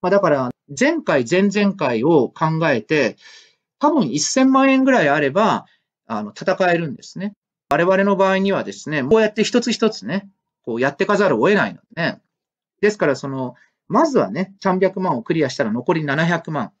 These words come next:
一千万をね、プールできるように、皆さんにね、これからも献金をお願いしていきます。一つ一つこう関門をクリアしていかなきゃいけないっ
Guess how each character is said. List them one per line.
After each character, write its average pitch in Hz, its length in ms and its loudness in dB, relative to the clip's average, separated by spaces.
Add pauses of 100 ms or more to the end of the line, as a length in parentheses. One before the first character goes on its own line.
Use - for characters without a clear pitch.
一 139 140 -10
千 202 260 0
万 185 200 0
を 90 60 -16
ね、 165 240 -10 (340)
プ 247 120 2
ー 190 80 6
ル 117 100 -2
で 113 120 -4
き 165 140 -4
る 143 100 2
よ 98 140 -6
う - 40 -20
に、 - 100 -20 (800)
皆 175 180 0
さ 127 140 -6
ん 80 40 -14
に 87 60 -16
ね、 165 280 -8
こ 165 100 -2
れ 165 80 2
か 160 100 -2
ら 147 80 0
も 104 100 -6
献 143 220 -6
金 135 220 -8
を - 20 -4
お 117 40 -4
願 139 200 -2
い 139 40 -6
し - 80 -10
て 139 80 -6
い 131 80 -8
き 143 120 -14
ま 156 100 -2
す。 - 160 -12 (220)
一 - 240 0
つ 214 140 2
一 208 200 2
つ 202 100 -14
こ 113 180 -6
う - 80 -8
関 165 260 -2
門 160 200 -4
を 147 60 -6
ク - 140 0
リ 156 140 0
ア 92 40 -8
し - 100 -16
て 139 80 -6
い 131 40 -8
か 143 100 -4
な 127 120 -4
き 131 100 -12
ゃ 82 40 -8
い 92 80 -14
け 110 180 -8
な 104 140 -4
い 98 40 -10
っ 98 60 -16